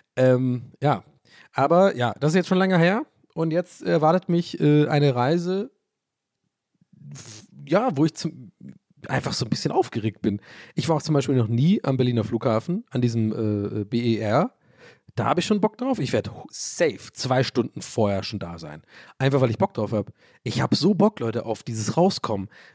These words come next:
auf in eine andere Stadt fahren sowieso, aber generell einfach mal wieder, ich wär ja schon, ich war ja schon kurz davor, schon, schon vor ein paar Wochen oder seit ein paar Wochen, da überhaupt mal hinzufahren, einfach an den B E R. Ich liebe ja Flughäfen. Ich liebe fucking Flughäfen.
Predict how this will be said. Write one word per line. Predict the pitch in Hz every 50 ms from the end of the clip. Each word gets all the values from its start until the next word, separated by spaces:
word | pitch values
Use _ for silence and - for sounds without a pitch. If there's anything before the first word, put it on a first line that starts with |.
| _ -
auf | 127 123 123 - -
in | 135 120
eine | 127 -
andere | 151 185 196 190 160 156
Stadt | - - 202 202 -
fahren | - 160 139 131
sowieso, | 131 131 127 117 120 170 180 160 -
aber | 113 117 117
generell | - - 160 180 185 175 156 135 131
einfach | - 147 147 147 - 143 -
mal | 135 131 120
wieder, | 117 127 - -
ich | 175 -
wär | 185 202
ja | 214 175
schon, | - - 143 -
ich | - -
war | 185 185
ja | 175
schon | - - 131
kurz | - 170 - -
davor, | - 120 - 165 165 139 139 156 175 _ _ _ _ _ _ _
schon, | - - 127 123 123 120 -
schon | - 135 120 117
vor | 107 - 123 117
ein | 110
paar | 110 113 107
Wochen | 113 151 - - 113 107
oder | 113 113 113
seit | 101 123 143 -
ein | 127
paar | 107 113 101
Wochen, | 104 101 107 120 143 156 _ _ _ _ _ _
da | - 113 104
überhaupt | 104 107 127 190 -
mal | 190 117
hinzufahren, | 110 117 - 113 101 113 104 101 107
einfach | 110 104 107 107 110
an | 110 113
den | 110 98
B | 117 110
E | 107 117
R. | 143 160 143
Ich | - - -
liebe | 127 196 208 202
ja | 165 135 120
Flughäfen. | - 214 262 - - 104 101 101 - 110 -
Ich | - - -
liebe | 127 139 190 208 247 233 - 190 190
fucking | - - 180 - - 165 151
Flughäfen. | - - 214 196 - 117 95 90 - - 120